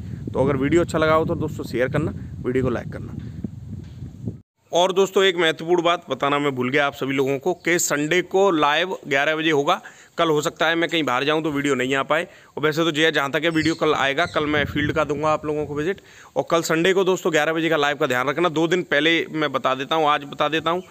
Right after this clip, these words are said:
और कल भी मैं notification बता दूंगा live के बारे में, तो live का विशेष ध्यान रखना है आप सभी लोगों को। और दोस्तों, वो और एक महत्वपूर्ण सूचना किसान भाइयों के लिए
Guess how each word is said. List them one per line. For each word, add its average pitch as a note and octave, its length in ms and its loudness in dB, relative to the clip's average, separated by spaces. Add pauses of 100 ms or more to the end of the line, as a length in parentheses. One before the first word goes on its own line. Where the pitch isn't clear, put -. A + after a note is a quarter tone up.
(300)
और C#3+ 180 0
कल D3 120 2
भी D#3+ 140 2
मैं D#3+ 140 2
notification D3 500 -2
बता C#3 200 0
दूंगा C#3+ 200 0
live C#3 240 0
के D3 120 0
बारे C#3 200 2
में, D#3+ 120 -4
तो D3 100 -6
live C3 200 0
का C3+ 120 -2
विशेष C3 280 -4
ध्यान C#3 220 0
रखना C#3 200 -2
है C#3+ 80 0
आप C#3+ 100 -2
सभी C#3 200 -6
लोगों D3 240 -2
को। F3+ 180 -4 (420)
और D#3+ 200 4
दोस्तों, F#3+ 360 4 (1000)
वो C#3 560 4 (920)
और F#3+ 200 4
एक G3 200 2
महत्वपूर्ण E3 460 0
सूचना D#3 280 0 (220)
किसान D3 260 -2
भाइयों C#3+ 260 2
के C#3+ 80 -2
लिए F3 220 -2